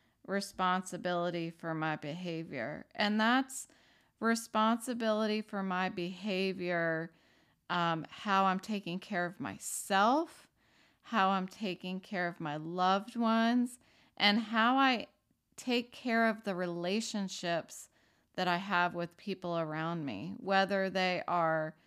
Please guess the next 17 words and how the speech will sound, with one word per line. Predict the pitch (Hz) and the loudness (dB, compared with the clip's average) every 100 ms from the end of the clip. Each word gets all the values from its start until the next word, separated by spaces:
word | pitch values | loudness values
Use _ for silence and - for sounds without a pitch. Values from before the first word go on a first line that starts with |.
| _ _ _ - | _ _ _ -6
um, | 175 175 165 165 | -2 0 -2 -4
people | - 214 214 190 190 | -4 -4 -2 -2 0
that | 175 170 | 2 2
I've | 165 165 - | 0 -2 -2
known | 180 185 190 190 | 0 0 0 -4
for | - 165 | -6 -6
years, | 170 196 214 214 208 208 202 196 - - | -6 -4 0 2 2 2 0 -4 -10 -8
people | 202 196 185 180 | -6 -4 -4 0
that | 170 165 | 0 0
I've | 160 - | -2 -4
just | - 208 226 - | 0 0 0 -2
met, | 196 185 196 - _ _ _ _ | 0 2 0 -2 _ _ _ _
people | - 262 262 | 0 2 4
on | 262 220 202 | 4 6 4
the | 175 | 0
street, | - - 208 208 233 233 226 _ _ _ _ - | -4 -6 -2 0 0 0 -4 _ _ _ _ -4
or, | 220 220 220 220 233 | 2 6 6 6 2